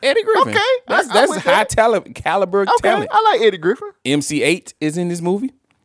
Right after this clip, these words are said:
Speaker 2: Okay. West Coast Hood Classic
Speaker 1: Yes,
Speaker 2: nigga.
Speaker 1: sir. Yes, sir. Tommy Leston Junior, Tiny.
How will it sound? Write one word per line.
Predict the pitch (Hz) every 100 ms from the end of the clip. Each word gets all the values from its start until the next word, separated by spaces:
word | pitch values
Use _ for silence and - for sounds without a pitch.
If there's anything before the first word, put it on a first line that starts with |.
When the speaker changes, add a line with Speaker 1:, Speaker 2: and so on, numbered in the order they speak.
| _
Speaker 2:
Okay. | 202 208 202
West | 202 190
Coast | - 190 - -
Hood | 180 190 175
Classic | 196 190 208
Speaker 1:
Yes, | 233 190
Speaker 2:
nigga. |
Speaker 1:
sir. | 151 143
Yes, | 139 139
sir. | 160 151
Tommy | 117 - 123 127
Leston | 127 123 123
Junior, | 113 139 147 170
Tiny. | - 139 143 175